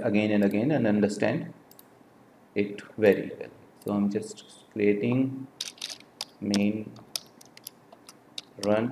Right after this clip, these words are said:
file, M X less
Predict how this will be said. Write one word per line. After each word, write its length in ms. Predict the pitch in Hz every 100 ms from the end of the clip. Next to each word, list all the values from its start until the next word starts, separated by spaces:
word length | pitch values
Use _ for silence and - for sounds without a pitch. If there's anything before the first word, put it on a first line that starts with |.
| -
file, 380 | 127 120 131 139 - - - - - - - - - - - - - - - - - - - - -
M 260 | 107 107 107
X 420 | - - - -
less 680 | 110 117 131 - - -